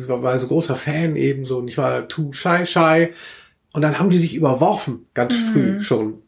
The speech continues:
Speaker 1: Äh, er ist dann ausgestiegen, rausgeschmissen worden. Das stand in der Bravo. Und dann hat Nick Rhodes, der blonde, ähm, Bassist, hat dann übernommen.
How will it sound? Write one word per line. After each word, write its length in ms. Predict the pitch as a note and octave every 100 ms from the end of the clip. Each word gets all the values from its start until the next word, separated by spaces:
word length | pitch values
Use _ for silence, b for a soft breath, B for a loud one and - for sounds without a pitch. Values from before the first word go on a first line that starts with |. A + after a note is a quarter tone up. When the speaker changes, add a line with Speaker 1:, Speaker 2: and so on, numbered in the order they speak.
| -
Speaker 1:
Äh, 260 | A#2 A#2
er 240 | C#3 C#3+ -
ist 180 | - C#3
dann 120 | C3
ausgestiegen, 680 | F3+ F#3 - - - D#3+ C#3
rausgeschmissen 680 | D3 G3+ - - B2+ B2+
worden. 460 | A2 A2 A#2 E3+ F3+
Das 100 | C3+
stand 220 | - C3+
in 80 | C3
der 80 | B2
Bravo. 560 | A2+ A#2 C3 E3 F3+ B B B
Und 80 | C3+
dann 80 | C3+
hat 160 | C#3+
Nick 220 | C3+ E3+ C3+
Rhodes, 560 | A2+ C3+ D3 C#3 -
der 380 | - A2+ A2+ -
blonde, 680 | - A#2 C3+ D3 C3+ C3 C3 B2
ähm, 200 | A#2 A#2
Bassist, 480 | A2 G#2 - - -
hat 100 | -
dann 120 | A2+
übernommen. 560 | A#2 A2+ A2+ D3 E3+